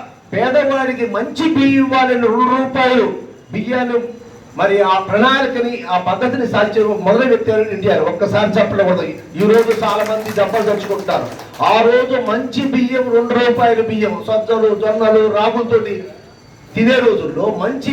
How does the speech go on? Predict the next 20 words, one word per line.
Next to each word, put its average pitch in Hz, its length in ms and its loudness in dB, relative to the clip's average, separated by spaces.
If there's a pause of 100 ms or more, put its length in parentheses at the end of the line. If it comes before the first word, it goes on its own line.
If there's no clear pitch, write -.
(120)
బియ్యం 240 360 2
ప్రతి 226 300 0
వాడికి 220 380 2
కూడా 202 160 4
అందించాలని 190 680 -2
కోరిక 185 280 2
కలిగిన 160 280 -4
వారు. 143 160 0 (520)
ఇవాళ 233 280 4 (200)
మద్రాసు 262 480 -2
వాళ్ళ 262 120 -6 (120)
దాహాదులతో 247 540 -2 (140)
ఏర్పడుతుంటే, 247 540 -4 (320)
బాధపడుతుంటే 262 640 2 (480)
తను 226 280 4
ఆ 220 140 0
సినీ 262 200 2 (120)
రంగానికి 262 480 0
మొదట 214 180 0 (140)
మూలమైంది 254 580 0